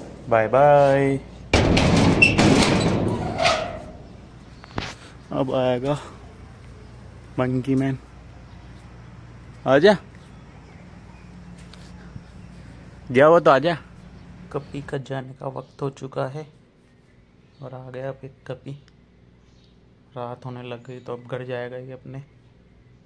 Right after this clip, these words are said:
आ जा, आ जा, आ जा। गया रोकी जाने नीचे। अरे वे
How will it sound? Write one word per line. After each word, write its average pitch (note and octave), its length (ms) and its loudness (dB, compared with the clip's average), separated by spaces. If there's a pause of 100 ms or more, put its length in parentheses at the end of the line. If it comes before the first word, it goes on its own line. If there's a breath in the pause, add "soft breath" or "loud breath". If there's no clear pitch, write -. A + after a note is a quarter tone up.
(840)
आ C3+ 100 -6
जा, D#3+ 200 -4
आ D#3 40 -8
जा, D#3+ 180 -10
आ D#3 40 -10
जा। D3+ 160 -12 (320)
गया C#3 180 -6
रोकी C3+ 240 -6
जाने B2+ 220 -10
नीचे। A#2+ 300 -14 (1700)
अरे D3 560 -2
वे C#3+ 140 -6